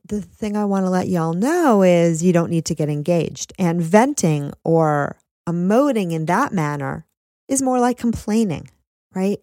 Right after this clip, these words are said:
It is getting into the story about everything that's wrong with your life or the present moment or the world or your partner or your child or your employer or the weather or anything else that's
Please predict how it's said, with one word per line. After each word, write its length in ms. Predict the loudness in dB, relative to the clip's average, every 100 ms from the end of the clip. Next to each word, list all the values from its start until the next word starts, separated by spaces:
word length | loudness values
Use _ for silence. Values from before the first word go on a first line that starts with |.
| 2
It 260 | 2 2 _
is 720 | 2 4 4 2 0 -2 -8 -12 _ _ _ 0
getting 280 | 2 2
into 200 | 0 0
the 100 | -2
story 360 | -2 0 2 4
about 180 | 4 2
everything 420 | 0 0 0 -2
that's 300 | 0 -2 0
wrong 200 | 2 2
with 160 | 0 2
your 140 | 2
life 380 | 4 4 4 0
or 60 | -4
the 120 | -4
present 380 | 0 2 2 4
moment 400 | 4 4 2 -2
or 100 | 0
the 120 | 0
world 500 | 2 2 2 2 0
or 60 | 0
your 180 | 0
partner 500 | 4 2 2 -4 -4
or 60 | -4
your 180 | -4 -6
child 640 | 0 2 2 0 -4 -6
or 100 | -6
your 200 | -6 -6
employer 760 | -8 -6 -2 -2 -2 -4 -4 -4
or 300 | -4 -4 -2
the 120 | 0
weather 600 | 2 2 0 -2 -2 -8 -16 -20 -20
or 300 | -6 -2 -2 -2
anything 420 | -2 -2 -4 -6
else 340 | -4 -2 -2
that's 260 | -2 -4